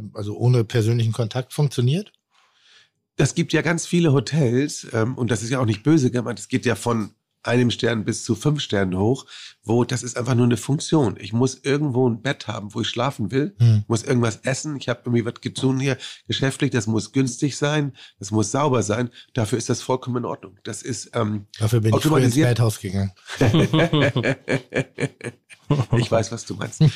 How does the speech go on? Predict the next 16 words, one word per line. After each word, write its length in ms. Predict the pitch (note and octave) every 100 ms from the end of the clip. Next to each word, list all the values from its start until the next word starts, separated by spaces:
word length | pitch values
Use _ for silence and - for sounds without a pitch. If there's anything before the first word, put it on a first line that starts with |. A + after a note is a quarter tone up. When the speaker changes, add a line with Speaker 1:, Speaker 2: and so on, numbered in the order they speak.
| - - -
Speaker 2:
Ähm, 360 | B2+ B2+ G#2 - A#2+ B2+ - - C3 - - - - _
und 180 | D#3 C3+
wir 180 | D#3 E3+
sind, 280 | D#3+ D#3+ A#2+
wie, 100 | -
ich 100 | -
verkaufe 460 | D3+ D3+ E3 D#3+
keine 280 | - D3 D3
Betten 300 | B2 C#3+ D3+
und 120 | C#3
keinen 220 | - A#2+
Schlaf, 400 | G#2+ B2+ B2 G#2
wir 100 | C3
verkaufen 380 | C3+ - A2+ A2
Lifestyle 520 | G#2 G#2+ A2 - G#2+
hier. 220 | - A2